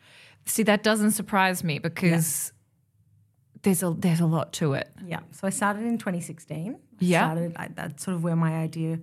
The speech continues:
Speaker 2: was sparked.
Speaker 1: Yep.
Speaker 2: And it basically took me four years to get the brand from inception to production.
Speaker 1: This doesn't surprise me because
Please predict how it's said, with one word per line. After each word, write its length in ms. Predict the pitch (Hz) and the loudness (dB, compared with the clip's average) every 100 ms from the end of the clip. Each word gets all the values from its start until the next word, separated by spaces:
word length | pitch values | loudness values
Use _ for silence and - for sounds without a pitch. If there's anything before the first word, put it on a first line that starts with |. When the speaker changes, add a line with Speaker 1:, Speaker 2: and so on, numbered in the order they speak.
| - _ - | -12 _ -10
Speaker 2:
was 160 | 185 190 | -6 -6
sparked. 760 | - - 170 233 294 - - | -6 -4 -2 -2 -6 -12 -4
Speaker 1:
Yep. 240 | 185 220 - _ _ _ _ _ _ - | 0 0 -2 _ _ _ _ _ _ -4
Speaker 2:
And 120 | 208 | -2
it 160 | 190 143 | -2 -2
basically 540 | 202 214 220 262 262 | -4 -2 -2 -4 -4
took 300 | 254 226 220 | -6 -6 -6
me 120 | 220 208 | -4 -4
four 380 | - - 202 | -6 -6 -2
years 600 | 208 180 165 170 240 277 - | -2 -2 -2 0 -2 -6 -6
to 120 | 220 | -6
get 200 | 185 170 | -4 -6
the 80 | 180 | -6
brand 480 | - 165 165 165 | -2 0 2 0
from 680 | - - 165 160 160 165 165 - _ _ _ _ _ _ _ - - _ _ - | -4 -2 0 2 2 0 -2 -12 _ _ _ _ _ _ _ -14 -14 _ _ -4
inception 840 | 196 196 190 - 233 269 302 - _ - | -2 -2 -6 -6 -6 -4 -6 -10 _ -16
to 480 | - 196 175 165 - | -6 -4 -2 -4 -6
production. 580 | - 156 139 - 156 147 - _ _ _ _ _ | -8 -6 -6 -8 -8 -8 -12 _ _ _ _ _
Speaker 1:
This 280 | 165 190 202 | 0 2 2
doesn't 320 | - 220 220 | 2 2 0
surprise 400 | 233 214 196 185 | -2 0 2 2
me 120 | 175 | 2
because 600 | 170 165 - - 175 170 | 2 0 -4 0 2 2